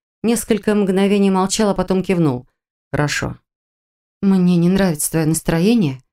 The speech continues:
произнесла я, глядя на мужчину. «Что ты задумал?» «Ничего». И не лжет же. Прицепиться не к чему. «Ты куда-то шел?»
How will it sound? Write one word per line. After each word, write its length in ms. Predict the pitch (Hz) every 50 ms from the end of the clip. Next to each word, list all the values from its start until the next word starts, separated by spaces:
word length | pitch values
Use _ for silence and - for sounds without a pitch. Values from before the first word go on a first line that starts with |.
| _ _ _ _ _ _ -
произнесла 540 | - 208 214 202 185 214 196 - - 196 185
я, 60 | 180
глядя 260 | 170 185 180 151 160
на 80 | 160 175
мужчину. 480 | 180 180 180 - - 143 139 139 143 - _
«Что 180 | - - - 302
ты 140 | 302 330
задумал?» 460 | 330 320 311 240 196 143 123 - - - _ _ _ _ _ _ _ _ _ -
«Ничего». 560 | 135 139 139 - - 185 165 127 120 127 127 _ _ _ _ _ _ _ _ _ _ _ _ _ _ _ _ _ -
И 100 | 196 202
не 160 | 208 226 240
лжет 440 | 254 254 196 156 147 147 156 170 175
же. 240 | - 175 147 - - _ _ _ _ _ _ _ _ _ -
Прицепиться 680 | 254 262 262 - - 359 349 - 233 175 - - 196
не 140 | 185 185 165
к 80 | 156 -
чему. 340 | - - 156 147 143 143 - _ _ _ _ _ _ _ _ _ _ _ _ _ _ _ _ _ _ -
«Ты 140 | 285 277 277
куда-то 460 | - - 254 220 262 262 262 - 262
шел?» 340 | 247 - - 285 285 320